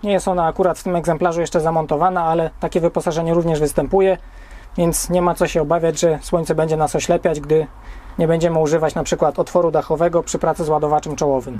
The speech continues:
Natomiast tak jeszcze bezpośrednio przed nami, przed kierownicą mamy między innymi wskazówkowy obrotomierz.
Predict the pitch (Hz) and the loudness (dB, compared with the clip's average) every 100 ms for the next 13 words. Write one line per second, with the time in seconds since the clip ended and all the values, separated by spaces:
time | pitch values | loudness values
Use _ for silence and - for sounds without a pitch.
0 | - 226 254 233 - 202 202 - 185 202 | 2 2 2 2 0 0 0 2 2 2
1 | - 185 185 156 147 226 226 226 208 196 | 2 2 2 2 2 2 2 2 2 0
2 | - 208 214 202 190 196 196 180 190 185 | 0 0 2 2 2 0 0 2 2 2
3 | 185 180 180 175 156 143 - 190 180 - | 0 0 0 0 0 -2 0 0 0 -2
4 | 160 143 - 233 233 226 226 208 196 | -2 -2 0 2 2 2 0 0 -2